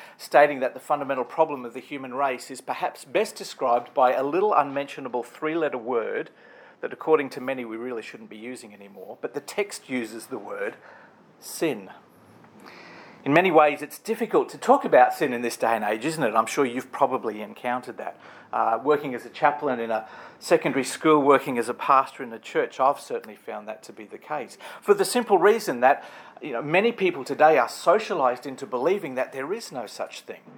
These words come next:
Psychologists, sociologists, lawyers, geneticists are all telling us in different ways that when we do bad things,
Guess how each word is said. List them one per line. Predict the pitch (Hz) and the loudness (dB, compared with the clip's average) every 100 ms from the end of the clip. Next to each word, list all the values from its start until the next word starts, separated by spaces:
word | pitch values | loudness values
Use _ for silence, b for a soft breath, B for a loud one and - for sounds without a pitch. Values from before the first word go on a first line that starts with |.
| - - B B | -20 -20 B B
Psychologists, | - 143 - 175 185 190 190 185 | -6 -4 2 6 6 6 -2 -8
sociologists, | - 156 156 160 160 165 156 160 - | -4 -2 -2 0 0 0 -2 -10 -14
lawyers, | 131 143 170 170 165 - B B B | -4 2 4 2 -2 -8 B B B
geneticists | - 143 135 156 180 196 - 196 - - - | -4 -4 0 0 0 -4 -4 -4 -6 -12 0
are | 127 135 | 0 2
all | 170 | 0
telling | 180 170 160 151 | 0 -2 -2 0
us | 139 - | -4 -4
in | 123 | -12
different | 113 165 202 190 | -8 -8 -6 -2
ways | 143 147 117 117 - | 2 4 2 -2 -6
that | 123 117 | -4 -2
when | 131 185 | -2 -4
we | 214 214 | -6 -10
do | 160 170 165 | -8 -8 -4
bad | 151 156 160 - | -2 -2 -4 -8
things, | 127 110 110 - | -10 -10 -12 -18